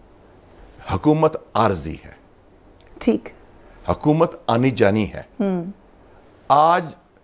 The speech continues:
Speaker 1: अ, मियां शहबाज शरीफ प्राइम मिनिस्टर है,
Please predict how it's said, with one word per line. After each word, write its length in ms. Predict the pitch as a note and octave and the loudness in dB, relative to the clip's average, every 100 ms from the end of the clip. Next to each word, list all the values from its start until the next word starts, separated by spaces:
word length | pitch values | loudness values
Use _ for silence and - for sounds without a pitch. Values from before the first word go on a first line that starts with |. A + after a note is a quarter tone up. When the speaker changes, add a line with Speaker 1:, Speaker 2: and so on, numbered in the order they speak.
| _ _ _ - | _ _ _ -2
Speaker 1:
अ, 1040 | C3 C#3 C#3 C3+ C3 B2 A2 - G2 G#2 F2 - _ _ - | 2 4 4 4 2 2 0 -4 -6 -4 -8 -12 _ _ -8
मियां 220 | A#2+ D3 | 0 0
शहबाज 340 | D3 B2+ B2+ D3+ | 2 2 2 0
शरीफ 240 | - F3 | -4 -4
प्राइम 200 | C#3+ C3 | 0 -2
मिनिस्टर 340 | C#3 C#3+ - E3+ | -2 -8 -4 -4
है, 240 | D3+ | -2